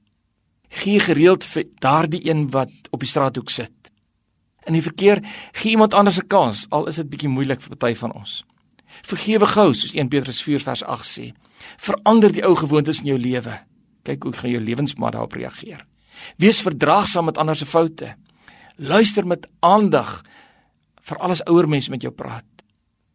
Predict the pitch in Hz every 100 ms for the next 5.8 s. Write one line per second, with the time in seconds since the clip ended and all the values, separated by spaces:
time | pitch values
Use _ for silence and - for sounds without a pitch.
0 | _ - 247 233 - - 160 - 127 110
1 | 123 113 - _ _ _ _ 156 190 165
2 | 123 143 185 185 165 135 113 104 - -
3 | - 139 139 165 131 139 156 151 143 147
4 | 143 - - 156 135 120 - - 139 123
5 | 117 123 143 139 135 - 131